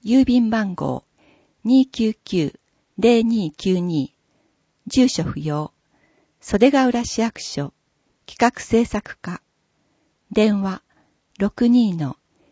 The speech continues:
二三二七。ファックス、六二の三零三四。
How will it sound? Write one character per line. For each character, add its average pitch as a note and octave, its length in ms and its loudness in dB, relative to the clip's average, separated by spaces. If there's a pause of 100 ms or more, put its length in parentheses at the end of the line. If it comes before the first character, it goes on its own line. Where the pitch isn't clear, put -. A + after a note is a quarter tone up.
(260)
二 B3 200 2
三 G#3+ 380 0
二 G3 180 -2
七。 D#3+ 380 -6 (680)
フ - 60 -18
ァ A#3 120 0
ッ - 20 -6
ク - 100 -16
ス、 - 300 -6 (500)
六 G#3+ 300 0
二 A3 240 2
の C3+ 240 -6 (280)
三 A#3 360 0
零 A3 240 0
三 F#3+ 340 -4
四。 D3+ 220 -2